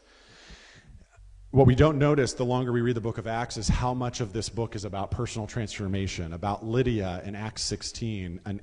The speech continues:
independent woman, an entrepreneur who owns a dyeing business, like, for clothing, dyeing the clothes. She's incredibly wealthy. She don't need no man, but she hears Paul preaching, and she puts her faith in him and begins to,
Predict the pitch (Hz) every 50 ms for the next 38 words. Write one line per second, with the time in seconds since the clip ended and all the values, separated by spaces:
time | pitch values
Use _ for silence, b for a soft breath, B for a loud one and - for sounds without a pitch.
0 | - 135 143 147 139 - - - 139 135 131 123 117 117 113 110 117 117 123 123
1 | 127 131 131 - 104 107 - - 120 120 127 131 - - - - - 117 107 107
2 | 110 113 117 127 127 107 117 117 120 - 113 117 127 127 110 104 95 95 87 104
3 | 92 104 110 117 127 131 139 143 135 147 147 139 - 147 147 156 151 - - -
4 | - - - 104 98 - - - 98 - - - 104 104 107 120 123 127 113 92
5 | 101 95 95 98 98 98 101 92 - - - 98 92 107 127 120 - - - b
6 | b b b b b b b b b b b b b - - 143 117 127 117 -
7 | - 160 156 151 139 123 123 123 113 107 107 110 - - 113 110 - - 160 151
8 | 139 127 120 123 131 135 113 110 107 101 101 98 98 98 98 98 101 104 95 113
9 | - - - 117 104 - - 139 139 143 139 131 117 - - - - 123 127 120
10 | 117 113 110 - - - 135 123 117 - - 92 85 85 87 98 107 - - B
11 | B B B B B B - - 113 - - 139 131 - - 117 - - 135 139
12 | 135 123 98 92 110 92 101 95 87 101 90 110 107 101 - - 98